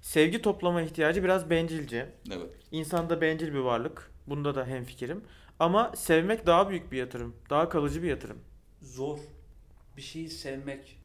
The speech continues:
Speaker 3: bence çok zor bir şey, kolay bir şey değil. Seviyorum demek çok kolay. Bu inandırıcılığı tartışılacak bir şey.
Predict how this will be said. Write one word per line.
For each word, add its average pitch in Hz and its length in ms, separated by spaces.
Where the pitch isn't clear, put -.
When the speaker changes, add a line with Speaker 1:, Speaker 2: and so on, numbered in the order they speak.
Speaker 3:
bence 143 300
çok 151 260
zor 139 300
bir - 40
şey, - 200
kolay 131 340
bir 127 40
şey 139 280
değil. 131 240
Seviyorum 175 680
demek - 260
çok 160 260
kolay. 110 240
Bu 147 280
inandırıcılığı 143 800
tartışılacak 135 760
bir - 40
şey. - 260